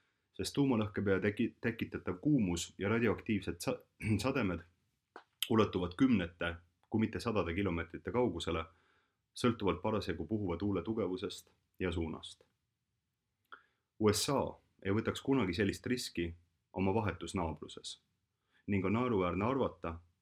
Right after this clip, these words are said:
et Venemaa käituks teisiti. Ukrainlased aga kasutaksid võimaluse korral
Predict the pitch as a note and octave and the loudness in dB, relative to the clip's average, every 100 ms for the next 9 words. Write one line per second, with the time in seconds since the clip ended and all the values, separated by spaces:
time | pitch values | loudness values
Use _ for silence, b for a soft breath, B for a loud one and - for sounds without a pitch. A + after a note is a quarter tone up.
0 | _ _ _ _ F#2 A2 A2 F2 E2+ E2 | _ _ _ _ -4 0 2 0 -2 -4
1 | - - - - - _ - _ _ _ | -6 -12 -10 -10 -14 _ -20 _ _ _
2 | _ _ _ _ _ _ _ _ _ _ | _ _ _ _ _ _ _ _ _ _
3 | _ _ _ _ _ F#2 B2 E3 C3+ E2 | _ _ _ _ _ -6 0 4 4 2
4 | - D2 - _ _ _ - F#2+ G2 A#2 | -4 -8 -10 _ _ _ -4 0 2 2
5 | A2 G2 - G2 B2 A#2 F#2 F#2+ F2+ G2 | 0 -4 -4 0 2 2 0 -2 -2 0
6 | F#2 F2+ | -2 -4